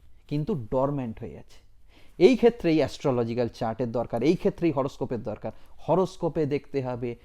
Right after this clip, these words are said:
সানের পজিশন, সান কি ডাউন, সান কি কোনো খারাপ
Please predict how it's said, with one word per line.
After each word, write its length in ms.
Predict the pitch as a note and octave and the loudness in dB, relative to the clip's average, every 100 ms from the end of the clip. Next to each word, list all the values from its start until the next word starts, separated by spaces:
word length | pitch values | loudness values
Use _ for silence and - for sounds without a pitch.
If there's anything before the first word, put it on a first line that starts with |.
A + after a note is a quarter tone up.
| - | -20
সানের 440 | - - A#2 A#2+ A2+ | -16 -8 -6 -4 -6
পজিশন, 440 | A#2 G#2 A2 G#2 G#2+ - - - | -6 -6 -6 -10 -12 -16 -20 -20
সান 320 | - B2 B2 | -10 -6 -4
কি 120 | B2 | -2
ডাউন, 340 | C3+ C#3+ G3+ A3+ - - - - - - - - - - - - - - - - - - - - - - - | 2 4 2 0 -4 -20 -20 -20 -20 -20 -20 -20 -20 -20 -20 -20 -20 -20 -20 -20 -20 -20 -20 -20 -20 -20 -18
সান 380 | - B2 C#3 D3+ | -10 -6 -4 -4
কি 140 | F#3 | -4
কোনো 300 | E3+ E3+ E3+ | -4 -2 -2
খারাপ 560 | - - B2 C3+ E3 | -4 -4 0 2 2